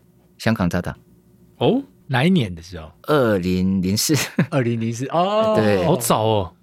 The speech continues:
Speaker 1: 对。
Speaker 2: 二零零四。
Speaker 1: 那时候我才第二次跑全马，第二次我就二一八了。那时候我没有想那么多啦，因为可能年轻哦，那个敢冲。
Speaker 2: 嗯。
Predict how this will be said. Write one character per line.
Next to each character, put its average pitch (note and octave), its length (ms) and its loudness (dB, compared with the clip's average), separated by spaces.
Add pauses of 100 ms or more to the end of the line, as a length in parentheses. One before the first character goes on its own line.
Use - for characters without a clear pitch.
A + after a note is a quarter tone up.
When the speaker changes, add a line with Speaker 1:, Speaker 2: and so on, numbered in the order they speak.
(120)
Speaker 1:
对。 D#2 180 -8 (120)
Speaker 2:
二 F#3+ 100 2
零 A#2+ 200 2
零 A2 140 -2
四。 B2 220 -6
Speaker 1:
那 C#3 120 0
时 C3+ 120 -2
候 C3+ 80 0
我 G#2+ 100 0
才 G#2 240 -2 (240)
第 C3 140 2
二 A#2+ 40 4
次 A#2 140 -2
跑 - 180 -4
全 D#2 160 -6
马， F2 160 -2 (220)
第 C3+ 120 4
二 A#2+ 60 2
次 - 220 -2
我 F#2 80 -8
就 G2+ 160 -2
二 G#2 60 0
一 F#2+ 80 -2
八 F2 140 -4
了。 E2 140 -6 (120)
那 E3 120 2
时 E3+ 120 2
候 F#3 100 4
我 C3 140 4
没 F3 80 4
有 F3+ 80 4
想 C3+ 160 2
那 C#3+ 80 2
么 D3 100 2
多 C#3+ 220 2
啦， C3 80 2
因 C#3+ 80 0
为 D3 160 0
可 A#2+ 100 -2
能 G#2+ 140 2
年 A2 180 2
轻 B2 340 0
哦， G#2+ 220 2
那 A2+ 120 0
个 F#2 340 -2 (520)
敢 E2+ 160 2
冲。 G2 300 0 (440)
Speaker 2:
嗯。 G#2+ 280 2